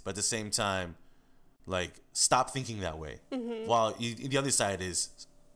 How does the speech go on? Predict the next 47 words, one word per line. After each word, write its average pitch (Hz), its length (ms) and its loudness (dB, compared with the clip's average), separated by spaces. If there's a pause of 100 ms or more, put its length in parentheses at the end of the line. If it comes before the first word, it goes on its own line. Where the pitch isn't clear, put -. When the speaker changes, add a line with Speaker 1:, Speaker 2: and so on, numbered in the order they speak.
Speaker 1:
do 185 160 2
think 104 240 -2
this - 200 0
way. 80 160 -8 (100)
Speaker 2:
Right. 262 200 0
Speaker 1:
You - 60 0
know 131 80 4
what - 60 4
I 151 40 2
mean? 156 260 2
Speaker 2:
<laughs> 349 60 2 (220)
Speaker 1:
So 170 60 2
it's 165 100 4
that 208 260 6
battle 170 360 8
of, 135 160 2
like, 113 300 2
don't 196 200 4
think, 170 320 0
but 139 120 -2
think. 131 440 0
Speaker 2:
Right. 240 140 2
Speaker 1:
And, - 400 -2 (240)
and 123 400 0
you're 135 180 -6
just 139 160 2
stuck 165 220 0
in 139 60 -2
the 123 60 -2
middle 151 240 -2
sometimes. 98 680 0
And 95 100 -6
that's 104 220 0
why, 110 320 2
and 120 220 -4 (240)
I 160 80 2
think 180 240 -4
that's 107 260 2
why 90 200 2
maybe 90 260 -4
people, 92 520 -4 (560)
um, 85 540 -4 (880)
like, 101 200 -6
don't 120 200 2
find 120 240 2
church 131 200 -2
appealing. 139 420 -4